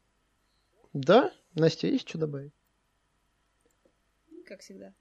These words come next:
Speaker 2: нет.
Speaker 1: Ну, ты согласна с, э, вот с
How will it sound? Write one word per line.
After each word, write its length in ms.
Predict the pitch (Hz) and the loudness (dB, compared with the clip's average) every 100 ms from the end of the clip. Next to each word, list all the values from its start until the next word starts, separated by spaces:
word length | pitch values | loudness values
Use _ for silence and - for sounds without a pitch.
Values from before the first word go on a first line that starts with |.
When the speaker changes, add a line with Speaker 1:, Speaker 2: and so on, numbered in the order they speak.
| - | -18
Speaker 2:
нет. 220 | 214 - _ _ _ - - - - _ _ - - - _ _ _ _ _ _ _ _ - | -18 -18 _ _ _ -20 -20 -20 -20 _ _ -20 -20 -20 _ _ _ _ _ _ _ _ -4
Speaker 1:
Ну, 120 | 170 | -2
ты 120 | 170 | 0
согласна 440 | 160 170 247 269 165 | 2 6 6 6 0
с, 140 | - | -4
э, 320 | 147 139 135 131 | -8 -6 -6 -6
вот 200 | 131 127 | -8 -10
с 500 | - - 123 123 | -16 -12 -10 -10